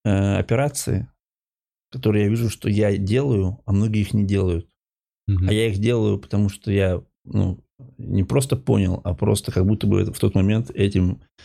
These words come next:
Speaker 1: э,
Speaker 2: Научился
Speaker 1: инфи-,
Speaker 2: пользоваться.
Speaker 1: инфицировался и понял, что это прикольная логика жизни.
Speaker 2: Короче,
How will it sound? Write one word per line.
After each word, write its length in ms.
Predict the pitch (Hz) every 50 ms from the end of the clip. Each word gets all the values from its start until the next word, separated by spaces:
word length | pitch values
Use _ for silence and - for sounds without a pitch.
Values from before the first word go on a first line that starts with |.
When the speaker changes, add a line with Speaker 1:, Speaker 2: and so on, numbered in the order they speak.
| - _ _ _ _ _ -
Speaker 1:
э, 280 | 90 87 90 87 87 104
Speaker 2:
Научился 440 | 104 104 - - 117 110 104 101 104
Speaker 1:
инфи-, 80 | - -
Speaker 2:
пользоваться. 240 | - - 87 87 -
Speaker 1:
инфицировался 560 | 80 - - 135 131 135 113 104 101 - 104
и 20 | 98
понял, 200 | 98 110 110 107
что 180 | - - - - -
это 320 | - 98 - 95 - - _ _ - - - -
прикольная 520 | - - - - 104 95 95 95 92 92
логика 520 | 87 87 85 82 - - 131 - 123 - - _ _ _ -
жизни. 460 | - 101 98 95 90 98 - - - - _ _ _ _ -
Speaker 2:
Короче, 460 | 117 127 139 131 107 - - 73